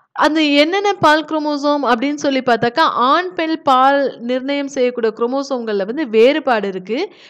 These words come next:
பெண் உயிரியா இருந்துச்சுன்னு சொன்னாக்கா ரெண்டு எக்ஸ் குரோமோசோம் இருக்கும். ஆண்களா இருந்துச்சுன்னா ஒரு எக்ஸும் ஒரு ஒய்யும் இருக்கும். பெண்களோட இன செல்கள் உற்பத்தி செய்யக்கூடிய முட்டையானது ஒரே மாதிரி இருக்கக்கூடிய இன செல்களை அல்லது ஒத்த முட்டைகளை வந்து உற்பத்தி செய்றாங்க பெண்கள் வந்து.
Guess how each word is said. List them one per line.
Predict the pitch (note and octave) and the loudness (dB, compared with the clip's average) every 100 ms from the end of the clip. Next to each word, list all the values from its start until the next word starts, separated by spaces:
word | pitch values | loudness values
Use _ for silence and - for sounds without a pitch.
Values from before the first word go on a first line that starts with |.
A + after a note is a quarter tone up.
| _ | _
பெண் | - D#4+ G4 | 0 2 2
உயிரியா | F#4+ E4+ D4+ C#4 B3+ | 0 2 6 6 6
இருந்துச்சுன்னு | B3 B3 C#4+ C#4+ | 4 -2 -6 -4
சொன்னாக்கா | B3+ A3+ E4+ | -4 -2 -2
ரெண்டு | D#4 A#3+ B3+ D4 D4 | 0 0 0 -2 2
எக்ஸ் | A#3+ G#3+ - B3 | 2 2 -2 -4
குரோமோசோம் | A#3+ A3+ F#3+ G#3+ G3+ | -2 -2 -4 -6 -6
இருக்கும். | F#3 F3+ G#3 E4 A4 _ _ _ - | -8 -8 -10 -10 -14 _ _ _ -2
ஆண்களா | A#3 D#4+ F#4+ F4+ E4 C#4+ | 2 2 2 2 6 6
இருந்துச்சுன்னா | B3 A#3+ C4 D4+ E4 | 4 0 -2 -4 -2
ஒரு | A#3+ C4+ | 0 0
எக்ஸும் | C#4+ C#4 C#4 F4+ F#4 | -2 -4 -6 -12 -4
ஒரு | C4+ G#3+ G#3 | 0 2 2
ஒய்யும் | G#3+ A#3+ C#4+ D#4 | 0 -2 -4 -6
இருக்கும். | A#3 F#3+ F#3 F#3 C#4 A4+ _ _ _ _ C#4+ | -6 -6 -8 -8 -8 -10 _ _ _ _ 2
பெண்களோட | D4+ F#4+ G#4 G4+ F4+ - C4+ C#4 C4+ C4 | 2 2 2 2 0 2 2 6 6 6
இன | A#3+ B3+ E4+ | 4 2 0
செல்கள் | F#4+ F4 D4+ C4 A#3 - - | 0 0 0 2 2 0 -8
உற்பத்தி | B3 B3+ D4+ D4+ | -10 -6 -4 -2
செய்யக்கூடிய | C#4+ B3+ B3 A#3 A3+ | 0 0 0 0 0
முட்டையானது | G#3+ A3 D4 D#4+ C4+ B3 D4 D4 | 0 -2 0 0 0 0 0 2
ஒரே | A3+ A3 C4 D#4 E4+ | 4 6 4 4 0
மாதிரி | E4+ E4 D#4+ D4 | 0 0 0 -2
இருக்கக்கூடிய | C#4+ C#4+ C4+ C4+ B3+ B3 | -2 -6 -8 -4 -4 -2
இன | G#3+ A#3+ | 0 -2
செல்களை | B3 B3 A3+ G#3 A3 G#3+ | 0 0 2 2 2 2
அல்லது | A3 A3+ A3 A3 | 0 -2 -4 -2
ஒத்த | G#3 G#3 _ E4+ | -4 -4 _ -6
முட்டைகளை | D4 B3 - B3 G#3+ - _ _ _ _ - A#3 A3 | -4 -6 0 0 0 -8 _ _ _ _ -2 0 0
வந்து | G3+ C4 | -2 -2
உற்பத்தி | D4 - B3 A3+ | -4 -2 -6 -6
செய்றாங்க | G#3+ G3+ F#3 F#3 F#3+ | -4 -4 -4 -6 -8
பெண்கள் | F#3+ G3+ G#3 G3+ F#3 | -6 -8 -4 -4 -4
வந்து. | F3+ F3+ A3+ A4 | -6 -4 -4 -4